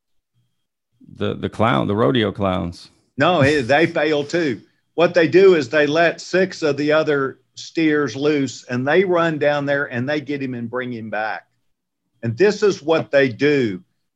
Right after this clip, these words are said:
Speaker 2: They surround the person that's in trouble. Instead of just saying, "You're a criminal," they actually treat him, because we have veterans that are police officers, and they put down their weapons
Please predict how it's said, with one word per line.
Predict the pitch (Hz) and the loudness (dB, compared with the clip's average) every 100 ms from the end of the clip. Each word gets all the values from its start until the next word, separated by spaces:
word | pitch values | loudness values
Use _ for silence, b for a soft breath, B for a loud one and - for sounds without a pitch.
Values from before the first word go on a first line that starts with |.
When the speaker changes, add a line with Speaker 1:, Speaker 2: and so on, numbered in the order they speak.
| _ | _
Speaker 2:
They | 123 139 | 0 0
surround | 117 - 131 131 151 165 185 202 190 151 _ - | 0 -2 0 0 0 0 0 -2 -6 -12 _ -6
the | 139 | -4
person | 127 - 170 170 - 123 117 | -4 -2 0 0 -2 -4 -2
that's | 123 123 - - | 0 -2 -6 -6
in | 131 127 131 - _ - - | -4 -4 -6 -10 _ -20 -6
trouble. | 180 180 165 117 85 - _ _ _ _ _ - | 0 2 2 -2 -6 -12 _ _ _ _ _ -10
Instead | 120 113 - 175 196 | -10 -10 -4 2 2
of | 220 147 | 2 -2
just | 151 131 - | -8 -8 -4
saying, | 160 156 143 | -2 -2 -2
"You're | 120 156 180 | -2 -2 -2
a | 139 | -4
criminal," | - - 156 151 117 104 104 _ _ _ _ _ | -8 -4 -4 -2 -4 -6 -8 _ _ _ _ _
they | 123 135 | 0 0
actually | 131 156 170 - 170 170 | 0 -2 -2 -4 -2 -2
treat | 170 170 165 | -2 -2 -2
him, | 143 165 127 | -2 -2 -4
because | 127 151 160 | -4 -4 -4
we | 170 160 | -2 0
have | 156 123 | 0 0
veterans | 123 160 - 131 120 | -2 -2 -2 -8 -6
that | 123 | -6
are | 117 | -6
police | 127 139 139 | -6 -6 -4
officers, | 120 117 117 - 113 113 - b b b _ - | -2 -2 -2 -10 -10 -10 -14 b b b _ -4
and | 139 139 | 0 2
they | 135 | 0
put | - 202 170 | 0 0 2
down | 160 160 156 | 0 0 0
their | 139 | 0
weapons | 131 143 156 160 117 104 104 - | 2 2 0 0 -4 -4 -8 -12